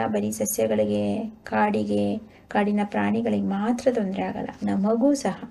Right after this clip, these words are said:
affected by animal life, ಪ್ರಾಣಿಗಳು, ಪ್ರಾಣಿಗಳ ಜೀವಿ-, ಪ್ರಾಣಿಗಳ ಜೀವನದ ಮೇಲೂ ಅತ್ಯಂತ ಪರಿಣಾಮಕಾರಿಯಾದಂತಹ, ಆ, ಅಪಾಯವನ್ನ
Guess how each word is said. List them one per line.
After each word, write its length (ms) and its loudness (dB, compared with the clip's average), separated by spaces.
affected 560 0
by 240 4
animal 380 6
life, 380 2
ಪ್ರಾಣಿಗಳು, 680 2
ಪ್ರಾಣಿಗಳ 580 6
ಜೀವಿ-, 880 2
ಪ್ರಾಣಿಗಳ 440 4
ಜೀವನದ 440 2
ಮೇಲೂ 460 4
ಅತ್ಯಂತ 640 0
ಪರಿಣಾಮಕಾರಿಯಾದಂತಹ, 1300 2
ಆ, 40 0
ಅಪಾಯವನ್ನ 600 2